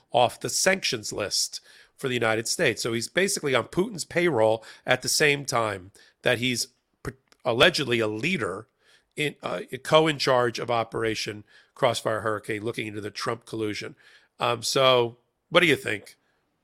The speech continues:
Karen? <laughs> What, what do you think about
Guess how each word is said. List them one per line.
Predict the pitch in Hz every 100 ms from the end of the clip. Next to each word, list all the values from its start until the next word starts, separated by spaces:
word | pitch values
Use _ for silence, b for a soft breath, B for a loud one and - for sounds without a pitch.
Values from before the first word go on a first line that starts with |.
| _
Karen? | - 120 117 113 123 -
<laughs> | 233 - 311 - B B _
What, | 165 175
what | 175
do | 180
you | 170
think | - 143
about | 135 117 123 120